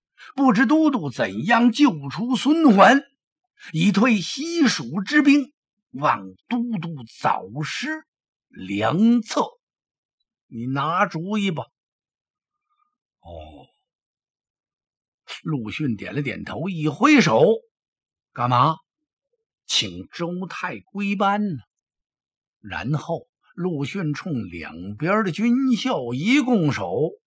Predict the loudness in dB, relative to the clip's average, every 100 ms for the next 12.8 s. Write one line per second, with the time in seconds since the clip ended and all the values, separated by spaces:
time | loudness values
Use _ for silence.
0 | _ _ -10 -10 -10 -16 -18 -10 -10 -10
1 | -14 -20 _ _ _ _ _ _ _ _
2 | _ -20 _ -6 -4 -2 2 4 4 4
3 | 4 4 2 2 4 4 2 0 -2 0
4 | 0 0 0 0 0 0 2 2 0 -2
5 | -4 -4 -2 2 4 4 4 4 4 0
6 | -4 -6 -10 _ _ _ _ _ _ _
7 | _ 0 2 4 2 -2 -8 -12 -8 -8
8 | -8 -8 -12 -16 -20 _ _ _ _ _
9 | _ _ _ 2 6 6 4 -2 -12 -12
10 | -2 0 0 -4 -10 -8 -6 -4 -2 -2
11 | -2 -4 -12 _ _ _ _ _ _ _
12 | _ _ -2 2 6 6 4